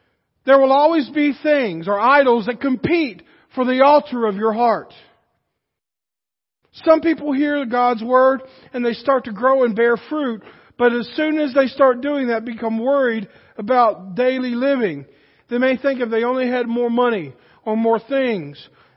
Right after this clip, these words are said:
or more time. And so all of a sudden, we've prayed to receive Christ, but then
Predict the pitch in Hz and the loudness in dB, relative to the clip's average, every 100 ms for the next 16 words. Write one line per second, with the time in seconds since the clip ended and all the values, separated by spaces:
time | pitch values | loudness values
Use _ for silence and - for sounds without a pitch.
0 | - 214 220 226 233 247 240 214 214 240 | -8 -2 2 0 0 -4 -2 -2 0 4
1 | 247 311 320 254 - - 330 269 233 - | 6 6 4 -6 -6 4 6 6 2 -8
2 | - _ _ _ - 285 240 - _ - | -20 _ _ _ -2 -2 -2 -8 _ 4
3 | 294 311 311 - 294 240 294 262 254 - | 4 6 0 -4 -4 0 2 4 2 -2
4 | 240 226 277 269 | -8 -2 2 2